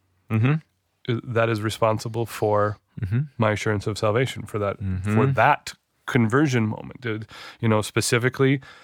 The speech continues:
Speaker 2: from the large catechism, talking about the proclamation and application of the gospel. We are in the
Speaker 1: Mm-hmm.
Speaker 2: Christian church where there is nothing but the continuous, uninterrupted forgiveness of sins.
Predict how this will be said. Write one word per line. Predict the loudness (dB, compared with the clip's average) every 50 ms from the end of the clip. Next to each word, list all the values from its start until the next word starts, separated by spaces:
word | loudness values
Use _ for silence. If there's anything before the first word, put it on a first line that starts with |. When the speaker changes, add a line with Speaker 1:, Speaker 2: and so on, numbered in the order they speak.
| -20 -20 _
Speaker 2:
from | _ 0 2 4 4 6 6
the | 4 4
large | 4 4 2 2 0
catechism, | 0 2 2 2 2 0 -2 -4 -4 -2 -2 -2 0 -2 0
talking | 0 0 0 0 0 0 0 0
about | 0 0 -2 -2
the | -4 -4
proclamation | -2 -2 -2 0 -2 -2 -2 -2 -2 -4 -4 -2
and | -2
application | -4 -4 -4 -6 -6 -6 -6 -6 -6 -6
of | -6 -6
the | -4
gospel. | -2 0 0 0 -2 -4 -6 -4
We | 0 0 2
are | 2 2
in | 2 2 0
the | -2
Speaker 1:
Mm-hmm. | -2
Speaker 2:
Christian | -4 -6 -6 -6 -6 -6 -4
church | -2 -2 -2 -2 -2 -2
where | -4 -4
there | -2 0 0 0
is | 0
nothing | 0 -2 -2 -4 -4 -6
but | -6 -6 -8
the | -8
continuous, | -6 -4 -4 -2 -2 -2 0 0 -2 -2 -2
uninterrupted | -2 -2 -2 -2 -2 -4 -6 -6 -6 -8 -8 -6
forgiveness | -6 -6 -6 -4 -4 -4 -4 -4 -4
of | -6 -2
sins. | 0 0 0 0 -2 -8 -14 -16